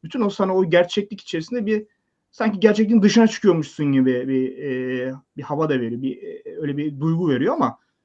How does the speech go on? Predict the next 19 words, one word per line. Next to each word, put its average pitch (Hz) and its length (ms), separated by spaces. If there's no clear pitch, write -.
bu 277 120
duygu 392 260
bile 156 340
aslında, 139 580
e, 127 280
bir 151 80
taraftan 131 460
da, 117 200
e, 120 60
yani, 139 360
yanıltıcı 165 600
mı 139 300
diyebiliriz 131 460
ya 147 140
da, 185 160
e, 151 200
çok 196 160
oradaki 196 320
gerçek 185 540